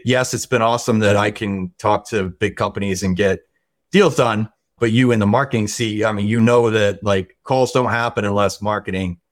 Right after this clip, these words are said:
does the job that it's supposed to do and presents all those things in the right way and drives in those leads. So it's also awesome for us in the sales seat to, it's not like I'm cold calling these people,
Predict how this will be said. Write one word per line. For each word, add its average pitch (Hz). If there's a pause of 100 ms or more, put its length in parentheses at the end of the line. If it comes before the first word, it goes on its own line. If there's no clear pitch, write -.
(160)
does 92
the 82
job 87
that 87
it's 85
supposed 98
to 107
do 143 (640)
and 107
presents 113
all 104
those 98
things 101
in 98
the 95
right 98
way 131
and 95
drives 104
in 120 (100)
those 95
leads. 123
So 101 (960)
it's 120
also 127
awesome 107
for 104
us 101
in 98
the 95
sales 110
seat 95
to, 90
it's 98
not 123
like 104
I'm 95
cold 113
calling 95
these 87
people, -